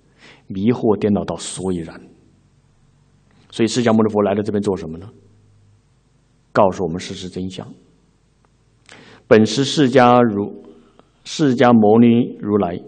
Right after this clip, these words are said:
华，这是指中国，中华。中文的意思是什么呢？能忍即默。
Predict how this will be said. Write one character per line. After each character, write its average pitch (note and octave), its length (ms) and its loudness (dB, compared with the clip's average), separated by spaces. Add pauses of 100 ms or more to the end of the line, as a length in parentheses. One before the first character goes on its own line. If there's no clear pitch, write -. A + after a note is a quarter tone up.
(720)
华， G2 640 -2
这 A2+ 120 -6
是 G#2 120 -4
指 E2+ 300 -14 (180)
中 B2 200 -8
国， - 200 -12 (240)
中 B2+ 180 -2
华。 A#2+ 200 -18 (960)
中 F#3+ 280 6
文 A#2+ 160 6
的 A#2+ 80 6
意 B2 120 4
思 A#2+ 160 -4
是 A#2 60 -4
什 A2+ 120 -2
么 F#2 100 0
呢？ B2+ 160 -2 (360)
能 B2 360 8
忍 A#2 160 6 (960)
即 G#2+ 300 -4
默。 F3+ 340 2